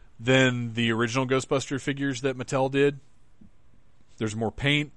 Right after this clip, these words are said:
There's a little more detail. Like, it's a, the, the costume is more than just coveralls. Uh, it just, it just looks better. It looks like the proton pack might be removable, but it is at least, uh, it appears to be more of a separately sculpted piece.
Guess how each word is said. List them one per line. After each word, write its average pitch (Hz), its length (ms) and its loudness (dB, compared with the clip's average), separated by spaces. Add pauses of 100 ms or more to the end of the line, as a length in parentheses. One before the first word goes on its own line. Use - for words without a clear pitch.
(720)
There's 120 100 -8
a 117 40 -12
little 143 120 -2
more 143 120 0
detail. 131 460 0
Like, 117 220 0
it's 123 140 -4
a, 120 180 -8
the, 117 280 -2
the 117 100 -8
costume 135 720 0 (520)
is 123 280 0
more 127 220 2
than 120 140 -2
just 113 200 -6
coveralls. 135 720 0 (500)
Uh, 139 80 -6
it 147 120 -2
just, 170 340 -2
it 175 120 4
just 180 200 2
looks 151 140 0
better. 113 220 2
It 117 40 2
looks 131 140 0
like 143 100 2
the 120 80 -6
proton 131 400 -2
pack 131 240 -2
might 117 240 -2
be 120 180 -2
removable, 117 680 0
but 110 200 -2
it 110 120 -4
is 117 200 0
at 107 100 -6
least, 113 360 -4
uh, 104 200 -2 (800)
it 147 140 -2
appears 131 560 0
to 135 100 -6
be 127 120 0
more 117 180 0
of 110 60 -4
a 110 60 -2
separately 117 440 -2
sculpted 110 480 -6
piece. 123 400 -6